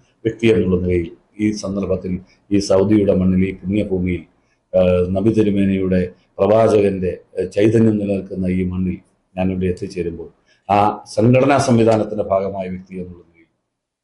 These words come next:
ഞങ്ങൾക്ക് എല്ലാ പിന്തുണയും തന്ന, നമ്മുടെ നാടിന്റെ നിലനിൽപ്പിന് വേണ്ടി നിലപാടെടുത്ത പ്രവാസി സമൂഹത്തോടുള്ള നന്ദി രേഖപ്പെടുത്തുന്നു. ആ, മുന്നോട്ടുള്ള എല്ലാ കാലത്തും,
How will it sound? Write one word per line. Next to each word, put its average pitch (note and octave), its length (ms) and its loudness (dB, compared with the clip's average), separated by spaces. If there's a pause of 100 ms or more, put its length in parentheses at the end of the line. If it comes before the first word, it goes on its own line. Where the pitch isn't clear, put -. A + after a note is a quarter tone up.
ഞങ്ങൾക്ക് F#2+ 300 -4
എല്ലാ G2 200 2
പിന്തുണയും F#2+ 580 -4
തന്ന, E2 260 -12
നമ്മുടെ F#2+ 220 -8
നാടിന്റെ G#2+ 580 2
നിലനിൽപ്പിന് G#2 500 -4
വേണ്ടി A2+ 400 -2 (240)
നിലപാടെടുത്ത A#2 760 2 (300)
പ്രവാസി G2+ 380 0
സമൂഹത്തോടുള്ള F2+ 960 -10
നന്ദി F#2+ 440 -4 (120)
രേഖപ്പെടുത്തുന്നു. G2+ 720 -2 (580)
ആ, A2 200 4
മുന്നോട്ടുള്ള C3 500 4
എല്ലാ C#3+ 380 4
കാലത്തും, - 560 0